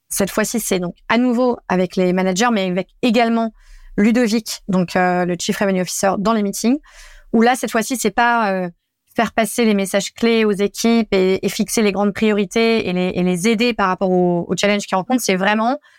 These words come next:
euh, un point business où le manager arrive en expliquant, euh, les grandes tendances, euh, enfin les derniers chiffres, euh, business, les tendances qu'il voit en termes de forecast pour les semaines ou les mois qui viennent,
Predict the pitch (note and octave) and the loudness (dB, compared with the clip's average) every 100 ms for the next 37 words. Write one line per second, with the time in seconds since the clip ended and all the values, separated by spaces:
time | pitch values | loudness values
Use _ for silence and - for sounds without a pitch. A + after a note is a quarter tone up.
0 | _ _ - F#3 F#3 F3+ - - - - | _ _ -6 0 2 2 -2 -10 -20 -20
1 | - - A#3 G#3 C#4+ C#4 G#3+ A3 G#3+ B3+ | -20 -2 -2 0 0 2 2 2 4 2
2 | - - - _ _ _ C4+ D4 D4 - | -2 -12 -20 _ _ _ 0 2 2 0
3 | G3 G3 G3 A3 G#3+ - _ - G#3 G#3 | 0 0 0 0 -2 -4 _ -6 0 0
4 | B3 A#3 G3+ F#3+ - G#3 - A3+ A3+ A3 | 0 -2 -2 -6 -4 -4 0 2 2 0
5 | - F3+ F3 F3 F3+ F#3+ B3+ A#3+ A#3+ A3+ | -2 0 0 0 0 2 2 2 2 2
6 | A3+ - G3 F#3+ F#3 F3+ F#3+ F#3 A3+ A3+ | 0 0 2 2 0 0 0 2 2 2
7 | G#3+ - A3 - F#3+ F#3 F3+ F#3 G3+ C4+ | 0 -4 -4 0 0 0 0 0 0 0
8 | - F#3+ G3+ G#3+ A3 - G3 G#3+ G3 F#3+ | -2 -2 0 0 -2 -2 0 0 0 0
9 | F3+ G#3 - A3 A3 - _ - - - | 0 -2 0 -2 -2 -10 _ -20 -20 -20
10 | - - A#3 A3 - A3+ A3+ G3+ F#3 G3+ | -14 -2 0 0 2 2 2 2 0 0
11 | G#3+ - F3+ G3+ C4+ | -2 -2 -2 2 2